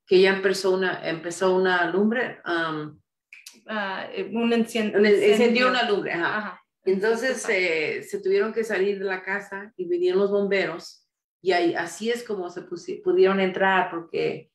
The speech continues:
Speaker 1: y luego cuando fueron al ático, ah, no quería dejarlos entrar.
Speaker 2: Ujú.
Speaker 1: Entonces allí es cuando tuvieron que romper la puerta y encontraron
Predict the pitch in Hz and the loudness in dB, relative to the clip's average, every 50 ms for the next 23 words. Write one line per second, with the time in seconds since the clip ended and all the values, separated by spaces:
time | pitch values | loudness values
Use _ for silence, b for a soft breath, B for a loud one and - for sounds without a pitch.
0 | _ _ _ _ _ _ _ 196 190 202 208 208 220 233 226 208 190 214 220 233 | _ _ _ _ _ _ _ 0 2 2 2 2 2 0 0 0 -2 -2 -2 -2
1 | 240 220 214 208 208 214 208 202 - 175 175 - - - _ _ _ _ _ _ | -2 -2 -2 -2 -2 -4 -8 -8 -6 -10 -10 -10 -12 -18 _ _ _ _ _ _
2 | _ _ _ _ _ _ _ 170 175 175 170 165 160 151 165 180 180 185 185 190 | _ _ _ _ _ _ _ 2 2 2 2 2 2 0 0 0 0 0 2 2
3 | 208 196 196 190 190 185 180 185 170 175 175 - 175 180 180 196 202 202 196 196 | 2 2 2 0 0 -2 -4 -4 -6 -6 -8 -8 -10 -6 -4 -2 -2 -2 -4 -6
4 | - - _ - 214 190 196 190 185 - _ _ _ _ _ _ 185 185 190 190 | -10 -18 _ -12 -12 -12 -12 -14 -18 -20 _ _ _ _ _ _ -4 -2 0 0
5 | 190 196 190 196 190 185 185 190 190 196 190 190 190 - 190 180 180 175 175 175 | 0 0 2 0 0 0 0 2 4 4 4 4 2 0 -2 -2 -2 -2 -2 0
6 | 170 180 175 185 190 190 202 185 190 185 185 196 202 214 208 208 214 208 196 - | 0 0 0 0 -2 -2 -2 -4 -4 -4 -4 -2 -2 -2 -4 -4 -6 -6 -6 -8
7 | - 185 185 190 - 190 185 170 165 175 175 170 170 170 180 175 175 175 175 175 | -10 -10 -10 -10 -8 -8 -8 -8 -4 -4 -4 -4 -4 -2 0 0 2 2 0 -4
8 | 180 180 - | -6 -8 -14